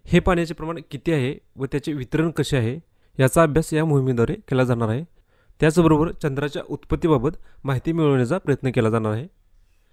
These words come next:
चंद्रयान दोन हे सॉफ्ट लँडिंगद्वारे चंद्राच्या पृष्ठभागावर उतरणार आहे.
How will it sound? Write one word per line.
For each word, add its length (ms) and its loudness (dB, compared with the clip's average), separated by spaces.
चंद्रयान 400 -2
दोन 340 2
हे 180 0
सॉफ्ट 360 -2
लँडिंगद्वारे 600 -2
चंद्राच्या 420 -6
पृष्ठभागावर 580 0
उतरणार 380 -4
आहे. 160 -2